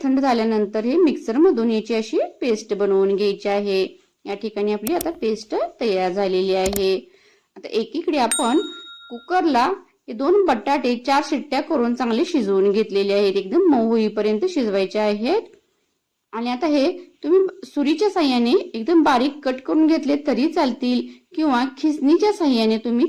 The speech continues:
खिसून घेतले तरी सुद्धा चालू शकतं. आता आपण हे बारीक असे कट करून घेतलेले आहेत, म्हणून थोडेसे हे स्मॅश करायचे आहेत. यानंतर यामध्ये बारीक चिरलेली कोथिंबीर टाकायची आहे.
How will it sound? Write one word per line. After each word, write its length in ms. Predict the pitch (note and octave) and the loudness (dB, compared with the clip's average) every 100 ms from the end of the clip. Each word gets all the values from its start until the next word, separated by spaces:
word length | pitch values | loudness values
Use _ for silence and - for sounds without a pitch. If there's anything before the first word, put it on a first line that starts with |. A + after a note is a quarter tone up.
| - | 0
खिसून 400 | C#4 C4+ F#4+ A#4 F#4+ | -2 2 2 4 4
घेतले 360 | C#4 A3+ A#3+ C5 - - _ - | 2 0 0 0 -4 -18 _ 0
तरी 180 | A3 A3 | 0 0
सुद्धा 340 | A3 F#3+ F#4 D#5 - | -2 -2 -2 -2 -4
चालू 280 | C#4 G3+ F#3 | -2 0 0
शकतं. 500 | F3+ G3+ - G3+ F#3 - - _ _ _ _ _ _ _ _ _ | -2 -8 -6 -4 -4 -6 -18 _ _ _ _ _ _ _ _ _
आता 180 | A3 A#3+ | -6 -4
आपण 200 | B3 B3+ | -2 0
हे 100 | D4+ | 2
बारीक 400 | D4+ C4 C4+ D4 | 2 2 0 -2
असे 160 | D#4+ | -4
कट 320 | F#4 C#4+ D4 - | -4 -4 -4 -2
करून 260 | G4 F#4 | 2 4
घेतलेले 360 | D#4+ B3 G#3+ G#3+ | 4 2 0 2
आहेत, 340 | G#3+ A#3 C#4+ | 2 0 0
म्हणून 220 | C4+ C4+ | 2 0
थोडेसे 640 | C4+ D4+ F4 F#4+ F4+ E4+ C4 | 0 0 2 4 4 2 2
हे 200 | A#3+ G#4+ | 0 0
स्मॅश 480 | B4 A#4 F4+ A#3+ - | -2 0 2 0 -2
करायचे 400 | A3+ G#3+ G3+ G#3+ | -2 0 0 0
आहेत. 440 | G#3 G#3+ G#3 G3 F#3 - _ _ _ _ _ _ _ A#3 | 0 2 0 0 -4 -12 _ _ _ _ _ _ _ -10
यानंतर 540 | A3 B3+ D#4+ D4 A3+ | -6 -2 -2 0 0
यामध्ये 480 | A3 A3+ D4 A3+ G#3 | 0 0 0 0 0
बारीक 360 | A3+ A3 A#3+ - | 0 0 -2 -4
चिरलेली 440 | D#4 A#3+ A3 C#4+ | -2 0 2 0
कोथिंबीर 560 | - C4 A3+ A#3 B3 F4+ | 0 -2 0 -2 -2 -2
टाकायची 520 | C#4 B3+ G#3+ G#3 A3 | -4 -4 -4 -2 -2
आहे. 400 | G#3+ A3 A#3 | 0 2 2